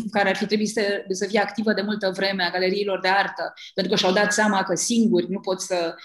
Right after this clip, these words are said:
acționeze. S-a creat această alianță între artiști.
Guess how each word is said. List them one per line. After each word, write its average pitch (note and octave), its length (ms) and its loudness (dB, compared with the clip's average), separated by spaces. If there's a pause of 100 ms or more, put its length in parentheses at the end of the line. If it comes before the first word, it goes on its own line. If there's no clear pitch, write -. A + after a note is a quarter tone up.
acționeze. F3+ 640 0
S-a B3+ 180 2
creat B3+ 280 0
această A#3+ 340 0
alianță A#3+ 440 -2
între A3 280 0
artiști. - 600 -2